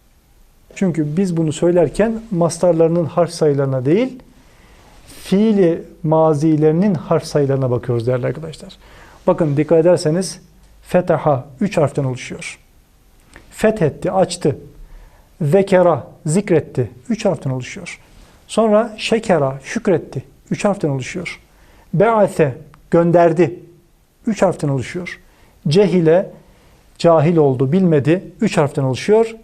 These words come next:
Sekene, sakin oldu. Sükunet buldu. Yine üç harften oluşuyor. Dolayısıyla bunların hepsi sülasi mücerret mastarlardır. Bakın onların bir de ismi faillerini yazalım.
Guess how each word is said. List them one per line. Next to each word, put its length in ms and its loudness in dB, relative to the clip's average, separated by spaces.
Sekene, 680 -2
sakin 500 0
oldu. 460 2
Sükunet 640 -2
buldu. 260 2
Yine 200 2
üç 300 -2
harften 240 -2
oluşuyor. 480 -8
Dolayısıyla 500 2
bunların 460 0
hepsi 440 -4
sülasi 680 0
mücerret 520 2
mastarlardır. 760 -4
Bakın 200 4
onların 440 4
bir 180 2
de 160 0
ismi 220 -2
faillerini 480 4
yazalım. 420 0